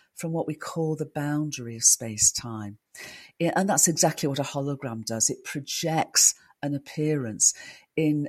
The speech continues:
uh, a human hologram, it's, we're shining light off an,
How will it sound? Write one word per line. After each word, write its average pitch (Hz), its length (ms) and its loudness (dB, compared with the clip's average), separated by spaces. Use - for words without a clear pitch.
uh, 135 240 0
a 131 40 -2
human 214 440 2
hologram, 127 580 0
it's, - 300 0
we're 139 160 -2
shining 139 460 0
light 156 400 2
off 127 160 -6
an, 120 140 -6